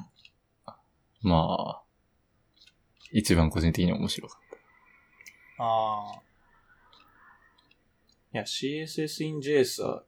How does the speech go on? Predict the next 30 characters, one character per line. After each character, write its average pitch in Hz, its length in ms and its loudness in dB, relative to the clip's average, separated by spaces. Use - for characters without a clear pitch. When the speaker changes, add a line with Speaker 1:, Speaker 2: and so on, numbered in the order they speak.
Speaker 2:
結 - 180 -12
局 120 200 -4
ど-、 127 180 2
ど 135 140 2
れ 214 120 2
使 117 300 4
え 107 80 6
ば 98 120 -2
い 95 40 -4
い 95 40 -6
ん 87 60 -8
で - 80 -14
す - 140 -12
か - 100 -18
ね。 - 200 -20
こ 113 60 -10
れ、 107 60 -10
あ 117 100 -10
ん 127 80 -12
ま 123 100 -6
り 127 60 -10
ま 113 140 -8
だ、 107 240 -6
Speaker 1:
ね。 95 280 4
Speaker 2:
自 - 120 -20
分 117 100 -16
の - 80 -12
中 - 160 -18
で - 60 -18
も - 60 -20